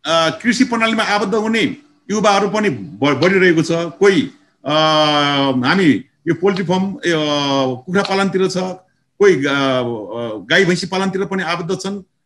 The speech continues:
अ, कोही, अ, अ, बाख्रा, अ, खसी पालनमा पनि आबद्ध छन्। यसरी व्यावसायिकतिर उन्मुख भएको हामी पाउँछौँ।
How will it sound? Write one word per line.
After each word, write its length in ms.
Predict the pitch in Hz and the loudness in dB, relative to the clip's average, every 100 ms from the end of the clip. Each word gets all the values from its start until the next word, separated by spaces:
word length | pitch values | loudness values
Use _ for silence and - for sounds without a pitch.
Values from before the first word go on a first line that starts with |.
| _ _ | _ _
अ, 160 | 139 160 147 - _ _ _ | -4 -4 -4 -8 _ _ _
कोही, 120 | 202 190 | 2 2
अ, 40 | |
अ, 580 | 139 131 117 123 131 123 | 2 -2 -2 -4 -4 -2
बाख्रा, 420 | 139 180 196 185 - _ _ _ - | -2 0 0 -2 -8 _ _ _ -4
अ, 360 | 156 151 147 135 | 0 0 0 -2
खसी 440 | - 170 208 208 | 0 0 0 -6
पालनमा 560 | - _ - 180 196 185 | -8 _ -4 -2 0 -2
पनि 160 | 185 | -2
आबद्ध 340 | 160 175 180 - | -2 -2 -2 -2
छन्। 180 | 208 196 _ _ - | -4 -6 _ _ -4
यसरी 200 | 180 202 | 0 0
व्यावसायिकतिर 720 | 143 156 226 226 240 262 240 | 0 0 0 0 -2 -2 -4
उन्मुख 380 | 214 165 208 202 | -4 -2 -4 -2
भएको 280 | 143 165 151 | 0 0 0
हामी 140 | 156 | -2
पाउँछौँ। 480 | 170 156 131 127 131 | -2 -4 -4 -4 -6